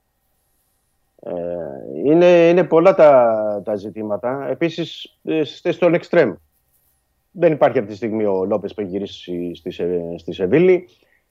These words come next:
Ο Νιεκούρου δεν είναι, υπολογίζεται, δηλαδή είναι προς πώληση, για να το πω καλύτερα.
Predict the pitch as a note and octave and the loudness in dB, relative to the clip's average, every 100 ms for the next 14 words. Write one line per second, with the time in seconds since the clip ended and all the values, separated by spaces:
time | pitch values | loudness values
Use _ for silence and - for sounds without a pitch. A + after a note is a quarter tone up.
0 | - C#3 C#3+ C3 D3+ B2+ A#2+ A#2 G#2+ G2+ | 0 4 4 4 4 4 2 0 -2 -4
1 | G2 G2 G2+ A#2 A2+ B2 C3 C3+ C#3 C#3+ | -6 -8 -6 -4 0 0 4 4 4 2
2 | B2+ B2 - D3 A2+ F#2+ G#2+ A#2+ A2 G#2 | 0 -2 2 4 2 -4 -10 -10 -10 -8
3 | G#2+ G2 F#2+ E2+ - G2+ G2+ A#2 C#3 - | -6 -6 -6 -8 -4 -4 0 0 -2 -6